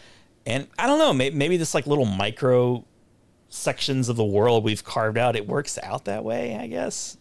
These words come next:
But yeah, I don't think mainstream, like, you're not gonna see anything big like that. It's just not gonna happen. 'Cause you,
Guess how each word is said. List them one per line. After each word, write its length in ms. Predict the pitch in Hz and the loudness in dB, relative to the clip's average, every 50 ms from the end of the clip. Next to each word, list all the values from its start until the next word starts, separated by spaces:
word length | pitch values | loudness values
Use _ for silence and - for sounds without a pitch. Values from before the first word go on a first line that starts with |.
| _ | _
But 180 | - - 117 - | -4 -4 -2 -2
yeah, 140 | 123 110 107 | -2 -2 0
I 40 | 110 | 0
don't 140 | 151 170 147 | 0 0 0
think 200 | - 165 143 120 | 0 -2 0 0
mainstream, 760 | 110 107 104 110 110 107 104 - - - 110 107 107 104 98 | 0 0 0 0 0 -2 -2 -4 -6 -4 -2 -2 -2 -2 -2
like, 200 | 98 95 95 - | -4 -6 -8 -10
you're 80 | 113 104 | -12 -12
not 180 | 92 90 87 - | -12 -14 -14 -16
gonna 160 | - 85 - | -16 -14 -12
see 240 | - - 82 80 82 | -12 -12 -12 -14 -16
anything 460 | 80 78 - - - 92 87 87 87 | -16 -16 -18 -16 -16 -16 -16 -16 -16
big 280 | 90 82 85 82 - | -16 -16 -16 -16 -16
like 260 | - - 80 82 - _ | -18 -18 -18 -18 -20 _
that. 240 | - - - 78 82 | -18 -16 -14 -14 -12
It's 160 | - - - | -10 -10 -8
just 160 | - - - - | -8 -10 -10 -12
not 140 | 82 - | -14 -14
gonna 120 | - - - | -16 -16 -14
happen. 360 | - 90 90 90 - - - _ _ _ _ _ _ _ _ _ _ _ _ _ _ _ _ _ _ _ _ _ _ _ _ _ _ | -14 -14 -16 -16 -18 -20 -20 _ _ _ _ _ _ _ _ _ _ _ _ _ _ _ _ _ _ _ _ _ _ _ _ _ _
'Cause 260 | - 139 123 113 117 | -2 -2 -2 0 0
you, 180 | 117 143 170 | 0 0 0